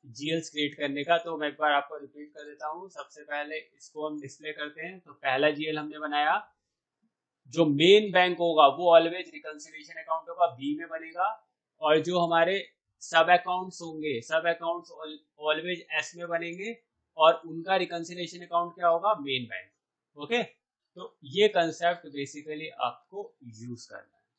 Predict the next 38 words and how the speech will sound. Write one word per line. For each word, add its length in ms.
अब 160
हमारा 460
काम 340
है 140
house 360
bank 300
create 180
करना। 460
तो 100
house 420
bank 340
हम 140
पहले 320
सीख 280
चुके 240
हैं 220
किस 200
तरह 140
से 120
बनाते 360
हैं। 140
तो 120
हम 180
house 380
bank 160
बनाते 320
हैं 100
पहले। 280
तो 160
house 280
bank 260
बनाने 320
के 100
लिए 120
हम 180
कहाँ 240
आते 180
हैं, 220